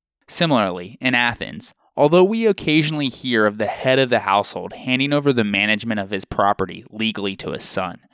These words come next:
we do not know how common this was. In regards to infirm slaves,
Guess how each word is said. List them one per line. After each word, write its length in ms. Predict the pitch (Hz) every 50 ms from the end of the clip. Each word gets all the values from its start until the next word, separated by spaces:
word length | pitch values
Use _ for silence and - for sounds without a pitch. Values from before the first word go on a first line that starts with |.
| _ - - - - - - _
we 80 | - 135
do 100 | 139 165
not 180 | 180 185 175 151
know 120 | 147 135
how 120 | 123 117
common 480 | 101 - - - - 110 110 107 101 98
this 200 | 90 80 - -
was. 440 | - 80 67 65 - - - - - _ _ _ - - - - _ _
In 140 | _ 135 139
regards 320 | 147 143 151 147 143 131 -
to 100 | - 127
infirm 380 | 113 110 - - 117 110 107
slaves, 680 | 98 - - 110 104 107 95 90 92 92 95 - - -